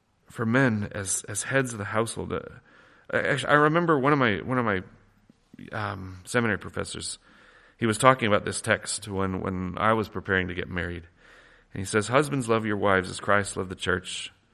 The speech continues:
And then he asked, "Well, how did he do that?" Yeah, sure, he, he died on the cross.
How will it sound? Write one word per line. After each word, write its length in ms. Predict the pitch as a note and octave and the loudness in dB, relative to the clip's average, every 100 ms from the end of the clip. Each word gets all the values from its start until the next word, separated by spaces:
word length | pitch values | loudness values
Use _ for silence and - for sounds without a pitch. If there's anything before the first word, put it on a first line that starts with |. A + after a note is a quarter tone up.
| _ _ _ _ | _ _ _ _
And 140 | - | -4
then 80 | G2+ | 2
he 80 | A2 | 4
asked, 240 | G#2+ G2 | 4 4
"Well, 120 | G2+ G#2 | 0 2
how 140 | A2+ | 4
did 140 | A#2 | 2
he 100 | G2+ | 0
do 220 | F2 F#2 G#2 | -2 0 0
that?" 260 | F2 E2+ - _ _ _ _ _ _ _ _ _ _ _ - | -2 -8 -14 _ _ _ _ _ _ _ _ _ _ _ -4
Yeah, 220 | G2+ A2 | 0 0
sure, 200 | G#2 A2 | 0 0
he, 260 | G#2 G2+ G2+ | 0 -2 -2
he 60 | |
died 300 | G2 G2+ A#2 | 4 8 8
on 120 | B2 | 8
the 60 | G2 | 4
cross. 560 | F#2+ F#2+ A2 - - | 0 0 0 -6 -10